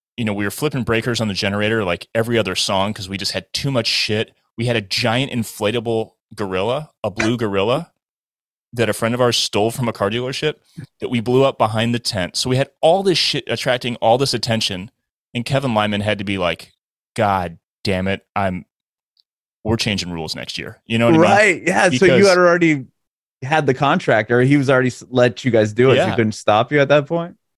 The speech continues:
Speaker 1: I guess, dude. But we were like, we were just, and the same thing with, like, uh, C Ds and, you know, kind of force feeding <laughs> music to people. We were the only band doing that in two thousand two. And the next year, I mean, just dozens, everybody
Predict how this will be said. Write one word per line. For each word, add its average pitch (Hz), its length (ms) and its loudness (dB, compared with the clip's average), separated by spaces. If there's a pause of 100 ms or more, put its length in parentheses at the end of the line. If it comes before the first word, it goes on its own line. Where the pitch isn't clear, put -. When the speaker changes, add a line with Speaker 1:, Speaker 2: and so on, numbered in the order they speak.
Speaker 1:
I 113 120 -2
guess, 147 420 -2
dude. 107 200 -2
But 107 220 -4
we 127 140 0
were 147 120 2
like, 113 340 0 (340)
we 151 160 -2
were 156 80 0
just, 135 220 -4 (220)
and 139 140 -2
the 135 60 -2
same 156 200 -4
thing 151 200 -4
with, 113 120 -6
like, 98 280 -4
uh, 98 280 -4 (220)
C 120 260 -4
Ds 107 380 -4
and, 95 380 -6 (400)
you 104 100 -8
know, 85 300 -6 (360)
kind 101 140 -4
of 95 60 -6
force 110 320 -2
feeding 110 460 -2
<laughs> - 60 -10
music 117 360 -2
to 127 80 -12
people. 143 360 -6 (760)
We 131 120 0
were 147 40 0
the 143 140 2
only 131 200 -2
band 113 240 0
doing 98 180 -2
that 85 140 -2
in - 60 -12
two 104 120 -8
thousand 90 300 -4
two. 78 260 -12 (160)
And 104 100 -4
the 104 80 -2
next 110 340 -2
year, 120 340 -4 (400)
I 107 100 -4
mean, 95 160 -6
just - 240 -8
dozens, - 480 -4
everybody 87 540 -4